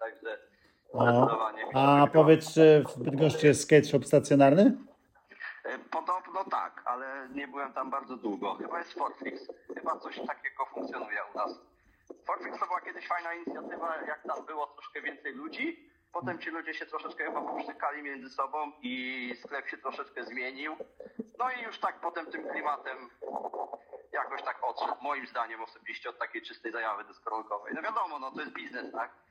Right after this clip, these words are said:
Speaker 2: Mhm.
Speaker 1: <clears throat> Więc to, że sprzedaje ktoś tam hulajnogi, no to jest sprawa czysto biznesowa, bo z czegoś się musi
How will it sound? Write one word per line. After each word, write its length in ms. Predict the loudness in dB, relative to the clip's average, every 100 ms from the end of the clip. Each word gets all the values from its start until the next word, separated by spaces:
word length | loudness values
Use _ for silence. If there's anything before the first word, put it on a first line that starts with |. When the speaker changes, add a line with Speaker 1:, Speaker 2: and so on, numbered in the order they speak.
| _ 2
Speaker 2:
Mhm. 420 | 6 8 6 2
Speaker 1:
<clears throat> 160 | -10 -10
Więc 300 | -12 -12 -8
to, 240 | -4 -4 -6
że 200 | -8 -8
sprzedaje 440 | -8 -6 -4 -6
ktoś 220 | -8 -10 -6
tam 260 | -6 -8 -14 -14 -14 -14 -18 _ -14 -14 -12
hulajnogi, 560 | -8 -6 -4 -6 -6 -6
no 100 | -4
to 140 | -4
jest 300 | -8 -10 -18 -20
sprawa 340 | -10 -6 -4 -6
czysto 300 | -12 -12 -10
biznesowa, 560 | -10 -12 -8 -4 -4
bo 100 | -6
z 40 | -10
czegoś 240 | -10 -8
się 120 | -8
musi 200 | -8 -10